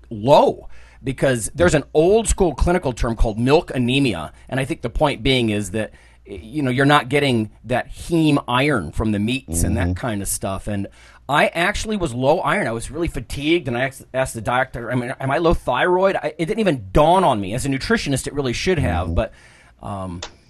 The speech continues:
Speaker 1: yeah, I got away from some of those traditional things, like that variety you guys are talking about. I overdid it.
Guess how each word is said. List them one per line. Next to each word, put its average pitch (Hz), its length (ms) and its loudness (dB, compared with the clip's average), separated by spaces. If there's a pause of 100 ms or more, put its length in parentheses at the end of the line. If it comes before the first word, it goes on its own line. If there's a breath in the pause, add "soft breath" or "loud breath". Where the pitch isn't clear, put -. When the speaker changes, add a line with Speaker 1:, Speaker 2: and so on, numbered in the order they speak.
(140)
Speaker 1:
yeah, 208 260 4
I 151 100 2
got 160 220 4
away 160 280 2
from 135 240 0
some 127 240 0
of 117 60 -2
those 117 260 0
traditional 117 560 -2
things, 107 300 -4
like 127 140 -2
that 117 160 -6
variety 113 480 0
you 120 80 0
guys 104 200 -2
are 98 60 -8
talking 95 380 -4
about. 92 380 -6 (340 soft breath)
I 127 140 0 (100)
overdid 165 540 4
it. - 200 -4